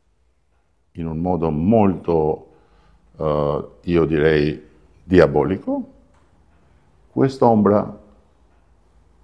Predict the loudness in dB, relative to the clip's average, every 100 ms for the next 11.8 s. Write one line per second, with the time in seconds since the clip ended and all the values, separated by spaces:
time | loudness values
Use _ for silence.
0 | _ _ _ -6 -4 -4 2 2 2 0
1 | -2 -6 -4 -4 0 0 -2 -2 -2 -4
2 | -10 -18 _ _ _ -10 -10 -10 -8 -2
3 | -2 -2 -6 -10 -20 -8 -4 -4 -6 -16
4 | -20 -20 _ -10 -6 -6 -4 -6 -6 -6
5 | -4 -2 -2 0 -2 -6 -6 -4 -2 -2
6 | -6 -10 -20 -20 -20 -4 0 0 -2 0
7 | 0 0 0 2 2 2 2 -2 -6 -4
8 | -2 -4 -4 -2 -2 0 -2 0 -4 -4
9 | -4 0 0 0 0 -2 0 -2 2 2
10 | 2 -4 -10 -12 -12 -12 -18 -10 -8 0
11 | 4 4 4 2 2 0 -4 -4